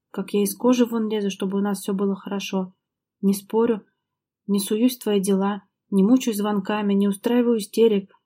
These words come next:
за исключением сегодняшнего дня. Неужели так трудно быть чуточку благодарным?»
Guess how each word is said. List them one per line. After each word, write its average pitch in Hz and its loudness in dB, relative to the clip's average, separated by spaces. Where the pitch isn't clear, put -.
за 208 0
исключением 208 -2
сегодняшнего 208 -4
дня. 196 -2
Неужели 220 4
так 269 0
трудно 247 2
быть 214 -4
чуточку 202 -4
благодарным?» 202 -2